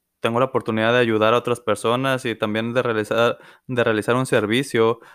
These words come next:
al Dios en el que yo creo. Entonces, para mí, este, fue algo providencial el entrar a esa carrera y también, pues, decidir quedarme e ir, eh,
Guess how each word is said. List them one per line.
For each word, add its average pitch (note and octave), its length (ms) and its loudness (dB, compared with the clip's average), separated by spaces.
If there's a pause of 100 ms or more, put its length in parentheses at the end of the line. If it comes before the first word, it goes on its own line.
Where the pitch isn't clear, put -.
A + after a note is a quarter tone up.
(140)
al G2+ 540 2
Dios A2+ 380 2
en C#3+ 100 0
el B2 120 -6
que A2 140 0
yo G2+ 180 -2
creo. G2+ 400 -2
Entonces, G#2+ 500 -8
para G#2+ 180 -4
mí, G#2+ 180 -4
este, G#2+ 1160 -4
fue A2+ 400 0
algo A2+ 480 0
providencial A2 840 0 (400)
el A2+ 120 -4
entrar G#2+ 240 0
a A2+ 40 4
esa C3+ 140 -6
carrera C3 580 0
y C#3+ 120 -6
también, G#2+ 360 -2
pues, D3+ 140 2
decidir B2+ 580 -2 (180)
quedarme A#2 680 0
e A#2+ 160 -4
ir, A2 200 -4
eh, A2+ 340 -6